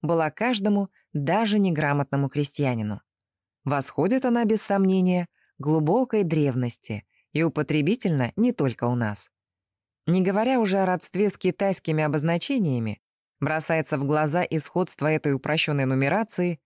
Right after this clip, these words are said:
с римской. И в римских цифрах палочки означают единицы, косые кресты — десятки. Любопытно, что эта народная нумерация была некогда у нас даже узаконена.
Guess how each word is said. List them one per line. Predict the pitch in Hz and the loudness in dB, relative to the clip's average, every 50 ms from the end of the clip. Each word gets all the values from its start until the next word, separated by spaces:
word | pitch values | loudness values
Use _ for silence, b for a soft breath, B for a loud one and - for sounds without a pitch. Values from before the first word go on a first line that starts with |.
| _ _ | _ _
с | _ - - | _ -8 -2
римской. | 269 247 208 139 107 - - - 110 101 - - _ _ _ _ _ _ _ _ _ _ | 0 0 0 0 0 -4 -6 -10 -10 -10 -12 -16 _ _ _ _ _ _ _ _ _ _
И | - 139 139 | -2 -2 0
в | 123 | 0
римских | 143 147 170 185 170 143 - - 147 135 - | 2 2 2 0 0 -2 -2 -4 -4 -4 -4
цифрах | - - 220 220 - - 127 120 - _ _ _ _ _ _ _ | -2 -2 -2 -2 0 -2 -2 -4 -4 _ _ _ _ _ _ _
палочки | - 165 180 190 185 - - - 160 | -2 0 0 0 0 -2 -2 -2 -2
означают | 151 151 139 147 151 147 - - 175 165 151 135 | 0 0 0 0 0 -2 0 0 0 -2 -2 -2
единицы, | - 147 160 151 175 185 190 170 139 - - - 110 95 - _ _ _ _ _ _ _ | -2 -2 0 0 0 0 0 0 -2 -4 -6 -8 -8 -10 -10 _ _ _ _ _ _ _
косые | - 147 131 127 - 151 131 113 | -6 -6 -4 -4 -2 -2 -2 -2
кресты — | - 131 120 117 - - - 127 120 160 214 - _ _ _ _ _ _ - | -2 -4 -4 -4 -4 -4 -4 -2 -2 -2 -2 -6 _ _ _ _ _ _ -4
десятки. | 135 156 202 240 - - 139 131 127 - - - 127 123 131 - _ _ _ _ _ _ _ _ _ _ _ - | -2 0 0 0 0 -2 -2 -2 -2 -4 -6 -6 -6 -6 -6 -8 _ _ _ _ _ _ _ _ _ _ _ -2
Любопытно, | 156 170 180 156 170 170 170 - 277 294 - 160 156 151 | 0 0 2 2 0 0 0 0 -2 -2 0 0 -2 -2
что | 139 - - 156 | -2 -2 -2 -2
эта | 156 151 - 156 | -2 0 0 0
народная | 170 180 190 180 151 120 127 131 131 131 | 2 2 2 2 2 0 0 0 0 0
нумерация | 143 151 165 180 208 269 302 294 - - 185 180 175 160 - _ _ _ _ _ _ - | 0 2 2 2 2 0 0 -2 -2 -4 -2 -2 -2 -4 -6 _ _ _ _ _ _ -2
была | 190 233 262 320 330 | 0 2 2 4 4
некогда | 262 233 262 254 254 226 202 170 180 | 4 2 2 0 -2 -2 0 0 0
у | 170 | 2
нас | 147 135 147 180 180 | 2 2 2 0 0
даже | 147 139 139 147 151 151 160 | 0 0 0 0 0 0 -2
узаконена. | 160 151 160 165 - - 247 233 165 131 113 107 - - | 0 0 -2 -2 0 0 0 0 0 0 -2 -4 -6 -10